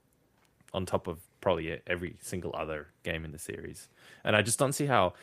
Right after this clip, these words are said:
to be honest, I actually don't see how any game could ever surpass Dark Souls because of that. You could have a perfect Dark Souls four,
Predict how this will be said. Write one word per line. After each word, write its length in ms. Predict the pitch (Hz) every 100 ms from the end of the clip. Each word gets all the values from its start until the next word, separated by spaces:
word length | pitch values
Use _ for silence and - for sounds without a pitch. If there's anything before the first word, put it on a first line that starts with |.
| - -
to 100 | 131
be 80 |
honest, 200 | 139 131
I 100 | 127
actually 300 | 110 123 147
don't 260 | 120 98 95
see 160 | - 95
how 200 | 87 -
any 240 | 90 98
game 320 | 120 95 87 82
could 160 | 85
ever 240 | - 85 92
surpass 440 | - 82 90 90
Dark 240 | - 82 -
Souls 180 | 82
because 380 | - - - 95
of 120 | 92 -
that. 240 | 78 - - - -
You 80 | 117
could 140 | 127
have 100 | 120
a 60 | 104
perfect 840 | - - 127 131 - 107 - -
Dark 300 | 90 92 -
Souls 260 | 90 85
four, 560 | - 120 98 80 82 117